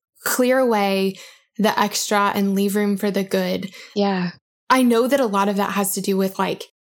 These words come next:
Speaker 1: being present and gratitude. Can you talk to us through, like,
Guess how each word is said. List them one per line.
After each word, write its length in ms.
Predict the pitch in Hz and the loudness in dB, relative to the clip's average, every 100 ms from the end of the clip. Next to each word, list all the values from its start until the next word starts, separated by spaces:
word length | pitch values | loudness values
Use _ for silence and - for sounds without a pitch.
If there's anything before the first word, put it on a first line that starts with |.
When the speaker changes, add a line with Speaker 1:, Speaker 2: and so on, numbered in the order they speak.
| - | -2
Speaker 1:
being 220 | 214 202 | 0 -2
present 480 | - 214 202 214 208 | 0 0 2 0 -2
and 520 | 202 185 180 170 190 - _ | -2 -2 -4 -4 -8 -12 _
gratitude. 680 | - 220 220 - 220 220 214 | -2 0 0 0 0 0 -2
Can 140 | - | -2
you 120 | 254 392 | 0 -2
talk 260 | - - | -2 -2
to 100 | - | 0
us 180 | 247 - | 0 -2
through, 300 | - 214 208 | -2 -2 0
like, 220 | 208 190 | -2 -4